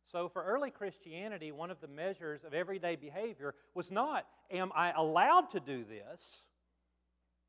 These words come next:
but rather, "Is it beneficial?" Another way, in the same book of First Corinthians,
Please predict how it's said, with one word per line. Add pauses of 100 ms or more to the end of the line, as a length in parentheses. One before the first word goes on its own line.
but
rather, (540)
"Is
it
beneficial?" (540)
Another
way, (220)
in
the
same
book (200)
of
First
Corinthians,